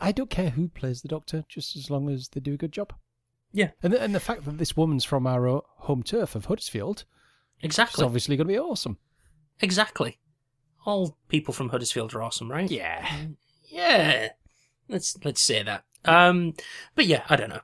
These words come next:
Speaker 2: It just, it just baffles me, uh,
Speaker 1: I
Speaker 2: that,
Speaker 1: know,
Speaker 2: that
Speaker 1: I
Speaker 2: people
Speaker 1: know.
Speaker 2: can be so close-minded, but it's twenty seventeen. It's twenty seventeen and this is still a thing.
Speaker 1: Yep. Unfortunately,
Speaker 2: I don't
Speaker 1: the
Speaker 2: get it.
Speaker 1: internet gives everybody a voice, and most of
Speaker 2: I
Speaker 1: them
Speaker 2: know.
Speaker 1: won't.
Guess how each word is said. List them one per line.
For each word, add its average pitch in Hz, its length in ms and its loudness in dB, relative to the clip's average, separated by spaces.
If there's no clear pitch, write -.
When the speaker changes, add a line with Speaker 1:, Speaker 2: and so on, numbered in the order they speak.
Speaker 2:
It 139 180 4
just, - 360 -2
it 135 120 -2
just - 200 -4
baffles 107 400 -6
me, 104 200 -12
uh, 110 360 -6
Speaker 1:
I 139 100 2
Speaker 2:
that, 117 80 2
Speaker 1:
know, 95 160 -4
Speaker 2:
that 117 160 -4
Speaker 1:
I - 40 -10
Speaker 2:
people - 200 -2
Speaker 1:
know. - 40 -6
Speaker 2:
can 120 180 -4
be 117 80 -4
so 117 240 2
close-minded, 117 840 -4
but 123 300 -4
it's - 260 2
twenty 262 240 0
seventeen. 185 500 2
It's - 100 -2
twenty 254 260 2
seventeen 214 400 4
and 156 140 4
this 147 140 4
is - 40 2
still 147 160 4
a 143 60 4
thing. 123 240 0
Speaker 1:
Yep. 98 240 -6
Unfortunately, 151 420 -2
Speaker 2:
I - 0 -
don't 156 140 4
Speaker 1:
the 135 60 2
Speaker 2:
get 131 40 2
it. 127 100 -2
Speaker 1:
internet - 300 -6
gives 101 220 -6
everybody 107 360 -4
a 107 80 -2
voice, 95 440 -8
and 113 100 -2
most 101 220 -4
of 165 60 0
Speaker 2:
I - 20 6
Speaker 1:
them 185 120 8
Speaker 2:
know. - 140 6
Speaker 1:
won't. - 240 0